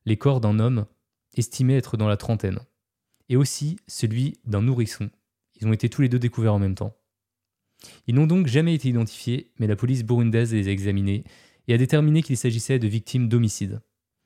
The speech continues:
Malheureusement, c'est la dernière information à laquelle on a accès et aucune de nos questions n'a été répondue. À ce stade, on peut seulement proposer des théories. L'une des théories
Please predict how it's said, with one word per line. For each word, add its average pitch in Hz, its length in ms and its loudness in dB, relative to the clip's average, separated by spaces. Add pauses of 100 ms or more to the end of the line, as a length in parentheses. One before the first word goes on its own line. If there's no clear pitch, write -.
(360)
Malheureusement, 151 640 4
c'est - 160 -4
la 113 60 4
dernière 131 280 2
information 127 460 0
à - 20 2
laquelle 113 240 0
on 104 80 0
a 98 60 2
accès 117 420 -4 (400)
et 202 300 2
aucune 196 360 2
de 135 80 4
nos 120 120 4
questions 147 360 -2
n'a 120 80 0
été 113 180 0
répondue. 110 760 -2
À 107 80 -4
ce - 120 -6
stade, 135 440 0 (240)
on 110 120 -2
peut 113 280 0
seulement 110 320 -4
proposer 104 360 -4
des 107 120 0
théories. 98 560 -4 (440)
L'une 156 240 2
des 165 120 2
théories 131 540 2